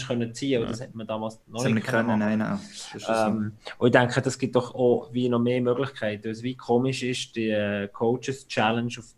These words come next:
Speaker 1: genau zwei Sachen zu reduzieren.
Speaker 3: Ja, und bei der einen ist es eigentlich eh keine Challenge mehr gewesen, weil meistens bei Goalie-Behinderung oder vermeintlich Goalie-Behinderung der Schiri ist immer schauen. Also das ist so ein bisschen, ja, das ist wirklich sehr selten gezogen worden noch.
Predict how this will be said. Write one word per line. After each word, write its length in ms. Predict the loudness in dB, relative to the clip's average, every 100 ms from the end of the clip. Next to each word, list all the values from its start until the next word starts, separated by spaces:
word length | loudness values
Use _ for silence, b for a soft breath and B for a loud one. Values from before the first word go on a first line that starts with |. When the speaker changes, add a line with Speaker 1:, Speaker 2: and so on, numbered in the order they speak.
| -10
Speaker 1:
genau 460 | -6 -2 0 0
zwei 260 | -2 -4 -2
Sachen 420 | -2 -4 -4 -10
zu 140 | -8 -4
reduzieren. 680 | -4 -4 -8 -8 -8 -8 -16 _ _ _ _ -4
Speaker 3:
Ja, 60 |
und 220 | -2 -2 -2
bei 80 |
der 100 | 2
einen 120 | 4 4
ist 180 | 2
es 60 | 4
eigentlich 360 | 2 2 0 0
eh 160 | 0
keine 220 | 0 -4 -4
Challenge 480 | 2 4 4 4 -2 -6 -8 -14
mehr 460 | -12 -6 -2 -2
gewesen, 380 | -2 -6 -4 -2
weil 120 | 0
meistens 400 | 2 0 0 -4 -8
bei 100 | -2
Goalie-Behinderung 880 | 2 2 2 0 0 -2 -4 -6 -10 -8
oder 260 | -4 0 -2 -2
vermeintlich 540 | 0 2 2 0 -2
Goalie-Behinderung 560 | 0 2 2 -2 -2 -10
der 80 |
Schiri 320 | -8 -2 0 0
ist 120 | 0
immer 180 | -2 2
schauen. 400 | 4 4 2 -2
Also 160 | -4 -4
das 120 | -6
ist 80 | -8
so 80 |
ein 60 | -8
bisschen, 280 | -4 -4 -6 B B 2
ja, 340 | 4 4 -2
das 160 | -10 -8
ist 120 | -6
wirklich 180 | -6 -4
sehr 180 | -2 -2
selten 300 | 2 2 2
gezogen 340 | -4 -4 -2 -2
worden 360 | -4 -8 -8
noch. 140 | -8